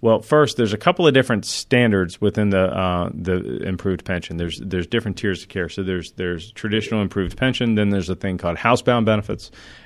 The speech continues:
Then there's a thing called the aid and attendance program. And aid and attendance requires a little bit more need for care, usually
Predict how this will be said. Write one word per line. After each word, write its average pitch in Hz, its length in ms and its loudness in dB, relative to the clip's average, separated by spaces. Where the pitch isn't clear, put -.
Then 110 180 4
there's 104 220 2
a 98 40 0
thing 98 220 0
called 87 280 0
the 87 140 0
aid 110 340 2
and 98 140 -2
attendance 95 500 -4
program. 90 540 -2
And 92 100 -4
aid 107 180 2
and 104 60 2
attendance 95 540 -6
requires 90 560 -4
a - 80 -4
little 101 220 2
bit 92 180 0
more 95 200 0
need 92 220 0
for 87 140 -10
care, 80 340 -2
usually 85 480 -6